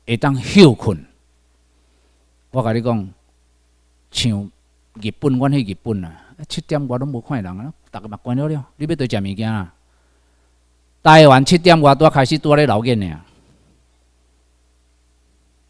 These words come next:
咱若接到政权了，咱这慢慢会甲伊改掉。迄生活拢无正常啦。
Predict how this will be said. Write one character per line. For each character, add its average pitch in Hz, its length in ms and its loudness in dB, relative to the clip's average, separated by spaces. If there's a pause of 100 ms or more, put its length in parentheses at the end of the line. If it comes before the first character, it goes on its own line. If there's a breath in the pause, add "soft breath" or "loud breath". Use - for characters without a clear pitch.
(640)
咱 160 160 2
若 120 140 2
接 - 160 2
到 107 180 -4
政 127 260 0
权 98 220 -6
了， 107 340 -2
咱 143 140 0
这 135 180 0
慢 92 160 -8
慢 90 160 -8
会 87 80 -12
甲 80 140 -16
伊 87 60 -14
改 104 240 -4
掉。 78 260 -12 (2500)
迄 160 280 2
生 143 80 4
活 165 100 8
拢 175 100 8
无 135 140 4
正 131 200 2
常 85 280 -6
啦。 78 180 -16